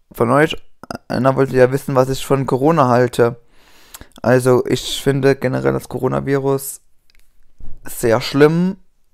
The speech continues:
Also, es ist einfach gefährlich für, für, für, für Menschen, die schon Vorerkrankungen haben. Ähm,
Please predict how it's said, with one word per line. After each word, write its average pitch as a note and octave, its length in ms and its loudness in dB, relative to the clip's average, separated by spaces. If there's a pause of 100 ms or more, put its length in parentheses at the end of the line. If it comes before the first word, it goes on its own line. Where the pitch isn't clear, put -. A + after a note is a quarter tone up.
Also, C3 560 2
es C3+ 160 2
ist - 280 -2
einfach C3+ 380 2
gefährlich C3 480 0
für, B2 180 0
für, B2 320 0
für, B2 300 2
für C#3+ 140 -2
Menschen, D3+ 520 -4 (320)
die - 60 -18
schon C3+ 140 -4
Vorerkrankungen D#3+ 840 -4
haben. D#3+ 520 -2 (2500)
Ähm, C3+ 400 -4